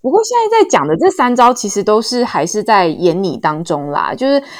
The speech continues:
像是前阵子在讲那个《平均地权条例》也是啊，就是想说《平均地权条例》的修正草案是期望在预售屋的部分会要禁止转售，那原本都已经要送进立法院去排审，那最后也没有排进议程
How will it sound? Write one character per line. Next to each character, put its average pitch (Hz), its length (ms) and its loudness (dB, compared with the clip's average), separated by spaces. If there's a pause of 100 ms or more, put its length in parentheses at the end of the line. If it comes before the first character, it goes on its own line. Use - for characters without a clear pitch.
(120)
像 302 220 2
是 294 180 -2
前 196 200 0
阵 226 200 0
子 180 80 -4
在 220 160 2
讲 131 180 -2
那 180 100 -4
个 156 200 0
《平 190 160 -4
均 190 120 -2
地 214 120 -4
权 170 160 -8
条 156 180 -6
例》 170 160 -2
也 - 160 -6
是 - 240 -6
啊， - 160 -4
就 220 160 -2
是 208 220 -4
想 165 200 -8
说 214 240 2 (380)
《平 233 100 -2
均 285 120 2
地 302 120 0
权 233 160 0
条 196 200 2
例》 233 140 2
的 202 60 6
修 202 140 -4
正 226 140 -2
草 180 160 -4
案 202 180 2
是 214 160 -6
期 - 400 -4
望 202 320 2
在 190 180 0
预 208 200 -2
售 208 180 0
屋 190 180 2
的 180 80 0
部 185 220 0
分 175 220 -2
会 208 100 -2
要 190 80 2
禁 190 240 -4
止 160 100 -10
转 - 240 -10
售， - 240 -6 (240)
那 339 100 -4
原 220 280 4
本 220 160 4
都 208 140 4
已 - 20 6
经 196 80 -2
要 208 100 0
送 226 200 -4
进 208 160 -6
立 214 100 -2
法 151 160 -6
院 196 100 -4
去 208 140 -10
排 143 220 -8
审， 143 260 -8
那 196 80 -6
最 262 160 0
后 240 160 -2
也 175 60 -4
没 160 100 -6
有 170 80 -4
排 151 140 -10
进 175 200 -8
议 180 140 -6
程 - 220 -10